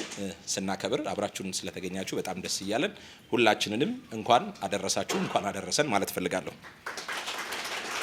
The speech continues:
እነዚህ ያሳለፍናቸው ስድስት ዓመታት በአንድ በኩል ብዙ አስርት ዓመታት እስከሚመስሉን ድረስ በርካታ ውጣ ውረዶችን ያሳለፍንባቸው፣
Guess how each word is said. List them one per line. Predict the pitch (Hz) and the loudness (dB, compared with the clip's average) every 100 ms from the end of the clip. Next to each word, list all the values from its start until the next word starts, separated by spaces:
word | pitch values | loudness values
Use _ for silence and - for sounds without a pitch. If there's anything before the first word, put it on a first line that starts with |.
| - - - - - - - - - - - - - - - - | -4 -4 -4 -6 -8 -8 -8 -8 -12 -14 -16 -18 -20 -20 -20 -12
እነዚህ | - 127 151 175 208 - | 2 8 10 10 6 6
ያሳለፍናቸው | 131 135 131 127 117 104 - 90 85 - | 8 10 8 6 6 6 6 4 2 0
ስድስት | - 113 - - | 2 6 6 8
ዓመታት | 98 92 170 - - - - - - - | 8 10 8 8 -2 -12 -20 -20 -12 4
በአንድ | 123 160 | 6 8
በኩል | 185 190 190 - - - - | 6 6 2 0 -8 -20 0
ብዙ | 139 196 349 - | 4 6 4 4
አስርት | 117 - 131 127 | 4 6 6 6
ዓመታት | 117 113 104 | 6 4 4
እስከሚመስሉን | - 120 120 110 110 101 95 | 2 2 4 4 2 2 4
ድረስ | 160 170 - - - - | 4 4 0 -8 -20 -6
በርካታ | - 110 143 147 160 | -4 -2 -4 4 6
ውጣ | 113 123 | 6 6
ውረዶችን | 104 101 95 - 165 | 6 4 4 4 4
ያሳለፍንባቸው፣ | - 90 90 90 82 87 - 95 | 2 -2 -2 -6 -4 -4 0 -2